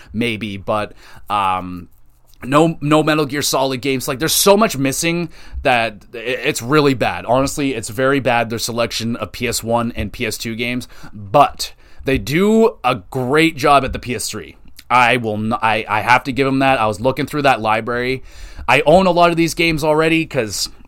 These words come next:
that's just when I was, had a job in high school and had no rent or anything like that to pay. So I was buying a lot of video games during the P S three era. But there, if you missed out on the P S three area, era,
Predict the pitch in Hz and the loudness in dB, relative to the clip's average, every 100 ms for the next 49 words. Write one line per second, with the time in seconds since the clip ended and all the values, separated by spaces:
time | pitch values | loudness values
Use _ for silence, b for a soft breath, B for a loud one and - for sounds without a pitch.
0 | - - 95 - - - - 139 127 117 | -18 -6 0 0 -2 -8 -6 -6 -6 -4
1 | 123 123 113 113 101 - 104 127 120 120 | -2 0 0 -2 -6 -10 0 2 2 2
2 | 123 120 117 120 120 - 123 110 113 107 | 2 2 0 -2 -2 -4 -6 -4 -2 -4
3 | B B - 113 120 117 127 104 117 127 | B B -8 0 0 2 0 0 -2 -2
4 | 123 117 117 123 117 107 113 110 110 113 | -2 -2 -2 -4 -2 -2 -2 -4 -4 -8
5 | 95 - 107 101 147 160 143 127 131 135 | -8 -4 -4 0 4 4 4 4 4 4
6 | 117 120 107 104 98 101 117 104 101 107 | 0 -4 -4 -6 -8 -8 -8 -8 -8 -10
7 | 98 - 101 87 92 76 80 85 - B | -10 -10 -10 -10 -10 -12 -12 -12 -14 B
8 | B B B 180 294 269 160 135 214 277 | B B B 4 4 4 0 0 0 2
9 | 202 214 - 170 190 160 160 - 156 156 | 0 -2 4 4 6 4 0 -2 -2 -2
10 | - 165 120 139 165 185 - _ 120 151 | -2 -2 0 -2 0 -2 -6 _ 0 4
11 | 196 247 | 4 4